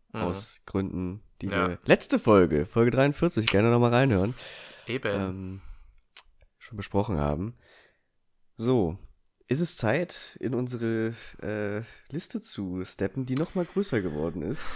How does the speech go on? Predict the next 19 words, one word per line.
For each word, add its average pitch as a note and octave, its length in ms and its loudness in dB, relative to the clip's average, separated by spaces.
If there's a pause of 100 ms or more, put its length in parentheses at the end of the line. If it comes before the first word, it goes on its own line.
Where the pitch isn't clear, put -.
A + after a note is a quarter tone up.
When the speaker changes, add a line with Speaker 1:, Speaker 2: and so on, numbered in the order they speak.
(240)
Speaker 1:
Yes. - 500 0 (1600)
Speaker 2:
Ah, C#3+ 520 2
na, A#2+ 100 2
dann C3+ 100 0
würde D#3 100 0
ich E3 80 -2
sagen, B2 100 -2
letztes F#3+ 300 -2
Mal F3 80 4
hab D#3+ 80 0
ich E3 100 -2
angefangen. B2 380 0
Fang C3+ 180 -4
du D#3+ 120 4
jetzt B2+ 180 4
mal D2 100 0
an. D#2+ 80 -2
Such A#2+ 160 -2
dir, A#2 240 -2